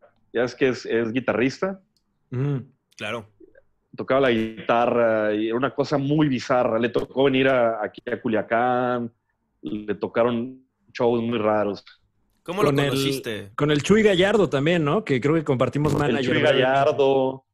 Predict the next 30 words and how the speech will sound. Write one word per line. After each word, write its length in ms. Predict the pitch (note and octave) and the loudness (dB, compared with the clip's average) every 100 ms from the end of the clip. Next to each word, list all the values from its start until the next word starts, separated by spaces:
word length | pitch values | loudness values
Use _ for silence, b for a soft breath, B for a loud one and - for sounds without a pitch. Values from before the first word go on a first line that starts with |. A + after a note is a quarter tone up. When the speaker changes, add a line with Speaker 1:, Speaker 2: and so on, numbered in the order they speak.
| _ _ _ | _ _ _
Speaker 1:
El 120 | - A#2+ | -4 2
Chuy 140 | E3+ | 4
Gallardo 340 | E3+ E3+ F3 | 4 4 2
fue 140 | F3 E3+ | 2 0
mi 100 | E3 | 2
manager 440 | D#3 D#3 D#3+ D3 | 0 2 2 2
también 320 | C3 A#2 C#3+ | 0 2 2
un, 100 | D3 C#3+ | 2 -2
un, 280 | C3+ C3 C3+ | -2 -4 -4
un 140 | C3 | -2
rato. 680 | B2+ C3+ D3 D3 C#3 C3+ - _ | 0 0 0 0 0 -2 -8 _
Speaker 3:
¿Cuántos 220 | - A#3+ | -10 -8
Speaker 1:
Hicimos 140 | A#3 A3+ | -4 -2
ahí 40 | A3 | 0
Speaker 3:
managers 200 | G3 - | 2 2
Speaker 1:
varias 180 | - | 0
Speaker 3:
has 60 | A#2 | 0
tenido, 440 | F#3 E3 D#3 B2+ A2+ C3 | 0 0 0 -2 -2 -4
Speaker 1:
cosas. 140 | B2 | -6
Speaker 3:
Sid? 220 | - A2 F#2+ _ | -10 -10 -12 _
Speaker 1:
<laughs> 840 | - D3+ D#4+ C4 - C4+ - - - | -2 0 2 2 0 -2 -4 -10 -8
Speaker 3:
Cinco, 400 | - G#3+ - C3 | -6 -4 -4 -4
cuento. 320 | C#3 B2+ G2+ | -4 -4 0
Speaker 1:
Eh, 180 | F#3+ F#3+ - _ _ _ | 0 0 -6 _ _ _
y 120 | G#3 | 0
siempre 320 | E3+ G#3+ A3 A#3+ | 4 4 4 2
han 80 | G3+ | 4
sido 220 | A#3 A#3+ | 4 4
amigos 400 | G#3+ A#3+ A#3+ G3+ | 4 4 4 4
míos, 340 | G#3+ A#3 G#3+ | 4 4 2